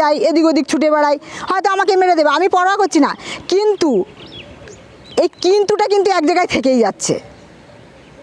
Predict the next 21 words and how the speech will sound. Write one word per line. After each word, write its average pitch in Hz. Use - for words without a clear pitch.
বুঝতে 302
পারলেন? 392
এই 370
যে 392
এটা 320
ওটা 311
না 254
বলে 339
উনি 277
একটা 349
কাজ 247
করুন, 320
যে 247
যাদের 254
বিরুদ্ধে 320
অভিযোগ 311
উনি 370
কেন 359
ওনাকে 427
আড়াল 392
করতে 403